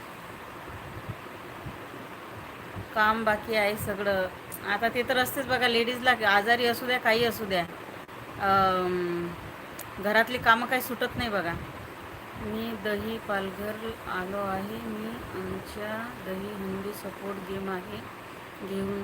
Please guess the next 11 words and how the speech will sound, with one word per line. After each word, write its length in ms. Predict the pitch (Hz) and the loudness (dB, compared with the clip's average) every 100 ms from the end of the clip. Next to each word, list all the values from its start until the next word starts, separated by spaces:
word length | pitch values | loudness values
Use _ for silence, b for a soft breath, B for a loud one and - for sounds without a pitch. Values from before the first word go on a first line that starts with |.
| 196 | -2
टाक 120 | 208 202 | -4 -2
नवीन 480 | 196 190 196 196 185 | -2 0 -2 -2 -2
गेम 320 | 196 220 196 | -2 -4 -2
दही 200 | 185 190 | -2 -2
हंडी 320 | 185 185 185 | -2 -4 -4
सपोर्ट. 360 | - 185 180 185 | -6 -8 -6 4
हो 180 | 262 | 4
का? 260 | 240 277 349 403 - - - - - - | 6 8 6 4 -8 -10 -10 -10 -4 4
शैलेश 300 | 247 262 262 | 6 6 2
दादा, 220 | 254 277 | 4 4
खूप 220 | - | 2